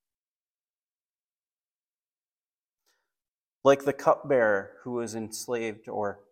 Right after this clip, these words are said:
imprisoned next to Joseph, who chose rightly, ended up back in the service of the king,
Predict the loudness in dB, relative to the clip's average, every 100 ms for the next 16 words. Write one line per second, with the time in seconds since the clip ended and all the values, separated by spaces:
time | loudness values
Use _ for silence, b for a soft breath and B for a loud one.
0 | -10 -10 -6 -4 -2 -4 -8 -2 -2 -2
1 | -10 -8 -6 -6 -6 -12 -12 _ _ _
2 | _ _ _ _ _ _ _ _ _ _
3 | _ _ _ _ _ _ _ -8 -6 0
4 | 4 4 4 4 4 4 2 -6 -8 -10
5 | -16 _ _ _ _ _ _ _ _ _
6 | _ _ _ _ _ _ _ _ _ _
7 | _ _ -4 -2 2 0 2 2 2 0
8 | -6 -6 -6 -6 -4 -8 -10 -12 -12 -10
9 | -8 -10